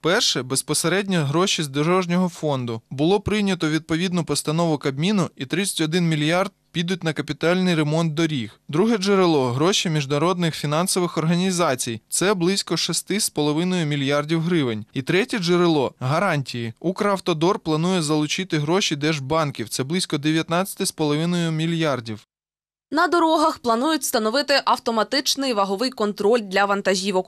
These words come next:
Speaker 2: Обіцяють профінансувати і безпеку. За словами чиновників, на дорогах побільшає пунктів відеофіксації. На потенційно небезпечних ділянках з'являться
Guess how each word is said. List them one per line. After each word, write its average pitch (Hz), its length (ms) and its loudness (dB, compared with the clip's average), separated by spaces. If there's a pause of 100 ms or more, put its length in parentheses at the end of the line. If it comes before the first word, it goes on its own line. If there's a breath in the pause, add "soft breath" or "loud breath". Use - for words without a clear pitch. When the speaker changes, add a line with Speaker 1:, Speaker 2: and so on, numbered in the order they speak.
Speaker 2:
Обіцяють 185 480 0
профінансувати 220 720 0
і 233 180 -6
безпеку. 208 760 0
За 185 220 -2
словами 196 440 2
чиновників, 269 680 0
на 220 180 0
дорогах 226 480 2
побільшає 202 720 0
пунктів 247 560 -4
відеофіксації. 208 1120 0
На 214 120 0
потенційно 190 580 0
небезпечних 185 680 0
ділянках 269 540 0
з'являться 240 600 0